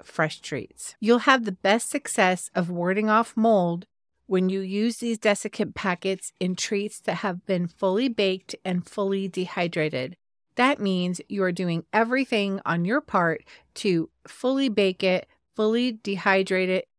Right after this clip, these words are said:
and dry it out and remove as much moisture as you can, okay? And what I like to call these is insurance. These are insurance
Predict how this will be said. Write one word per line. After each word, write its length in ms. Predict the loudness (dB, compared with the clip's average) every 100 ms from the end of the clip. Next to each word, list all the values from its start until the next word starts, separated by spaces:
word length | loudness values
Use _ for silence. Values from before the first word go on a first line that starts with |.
| -4
and 120 | -2
dry 280 | 0 0 2
it 100 | 2
out 300 | 2 0 -2
and 140 | -2
remove 420 | 0 0 0 0 0
as 200 | 0 0
much 380 | -2 -2 -4 -6
moisture 680 | -4 -2 -2 -4 -2 -2 -2
as 140 | -4
you 80 | -4
can, 560 | -8 -8 -4 -4 -4 -8
okay? 360 | -12 -4 -2 -2 _ _ _ _ _ -4
And 140 | -2
what 140 | -2 2
I 180 | 2 4
like 280 | 2 2 -2
to 80 | -10
call 320 | -2 0 0
these 400 | 0 -2 -4 -6 _
is 160 | -4 -2
insurance. 840 | -2 -4 -4 -2 -2 -2 -6 -14
These 240 | -6 -4 0
are 100 | -2
insurance 760 | 0 -4 -4 -2 0 0 -4